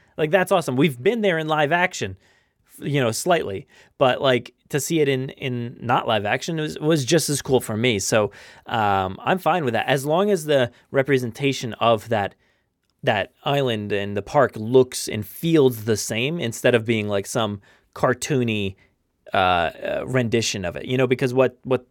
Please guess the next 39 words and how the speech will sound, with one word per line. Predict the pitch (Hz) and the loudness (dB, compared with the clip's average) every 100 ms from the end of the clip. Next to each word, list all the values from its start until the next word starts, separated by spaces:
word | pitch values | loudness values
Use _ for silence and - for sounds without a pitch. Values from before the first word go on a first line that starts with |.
| - | -6
Star | - 196 | 2 4
Wars | 147 127 107 | 6 4 4
does, | 120 110 101 - - _ | 2 2 0 -10 -20 _
you | - 127 | -2 0
know, | 110 101 | 2 2
between | 113 - 131 110 | 0 0 -2 0
different | 110 110 113 | 0 -2 -2
mediums | 110 107 104 104 98 - - | -2 0 0 -2 -4 -8 -8
is | - 117 113 - _ _ _ _ _ | -4 -2 -4 -12 _ _ _ _ _
fairly | - - 190 165 131 | -4 2 4 4 2
seamless. | - 117 107 127 131 - | 0 -4 -2 -4 -2 2
Like, | 117 | 2
there, | 117 113 | 4 2
there's | 123 110 | 2 0
good, | - 131 120 117 - | 4 6 6 2 -8
you | 127 | -4
know, | 117 110 101 - | 0 0 0 0
identity | 110 120 117 113 117 | -2 0 0 0 -2
to | 113 | -2
what | 110 107 | 0 0
those | - 107 - | 0 -2 -2
places | 117 107 120 107 | -2 -2 -2 -2
are. | 101 131 175 _ - _ - | 2 2 0 _ -20 _ -6
So | - | 2
I | 135 | 2
think | 131 170 143 - _ _ _ - | 4 0 -4 -10 _ _ _ -6
as | 123 | -2
long | 156 180 | 2 4
as | 180 | 4
they | 165 | 2
do | 143 127 | 0 2
that | 120 | 0
in | 117 120 | 0 -2
this | 120 | -2
show, | - 127 123 120 | 2 2 4 2
Camp | - 113 | -2 -6
Cretaceous, | 113 107 135 127 131 - - - | -4 2 4 4 0 -2 -14 -8
keep | 156 151 | -6 -2
things | - 131 120 110 | 0 2 0 -2